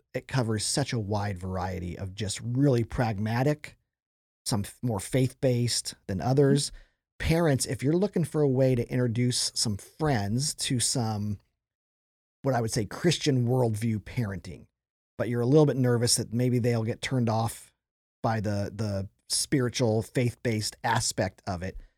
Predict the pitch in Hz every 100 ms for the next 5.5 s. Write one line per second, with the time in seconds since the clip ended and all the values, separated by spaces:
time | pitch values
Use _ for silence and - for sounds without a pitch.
0 | _ - - 135 175 208 - - 147 175
1 | 208 185 180 175 - 135 123 120 110 -
2 | 123 139 143 131 120 120 - 131 113 -
3 | 110 - - 110 120 110 101 - 123 143
4 | 208 - - _ 135 147 151 160 165 -
5 | - 180 - - -